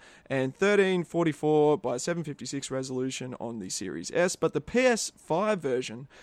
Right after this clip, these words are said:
will be limited to four K at sixty F P S via checkboarding." Right now, Sony limits a hundred and twenty hertz support to games specifically designed for the P S five, meaning that enhanced P S four games like Rocket League and Warzone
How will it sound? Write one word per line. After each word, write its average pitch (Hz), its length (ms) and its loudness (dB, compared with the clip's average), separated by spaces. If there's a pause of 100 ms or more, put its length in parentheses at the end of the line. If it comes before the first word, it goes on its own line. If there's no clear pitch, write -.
(180)
will 139 100 -2
be 139 100 4
limited 151 540 0 (100)
to 135 220 -4
four 220 340 4
K 156 400 2 (240)
at - 160 -4
sixty - 500 -2
F 160 160 0
P 135 140 -2
S 127 280 -4 (280)
via 131 300 4
checkboarding." 127 720 -4 (420)
Right 226 200 6
now, 208 180 6
Sony 233 340 2
limits 202 240 4
a 170 80 2
hundred 185 240 0
and 165 80 -6
twenty 170 240 -2
hertz 165 280 4
support 160 360 0
to 143 60 -8
games 151 300 -2
specifically 262 760 -4
designed 160 640 0
for 143 80 -6
the 139 80 -4
P 151 180 -4
S 131 140 -4
five, 127 360 -4
meaning 139 280 -6
that 139 200 -4
enhanced 185 560 -4
P 208 100 6
S 175 120 4
four 160 260 0
games 147 300 -4
like 135 160 -2
Rocket 151 320 -2
League 147 220 0
and 135 180 -6
Warzone 156 640 -4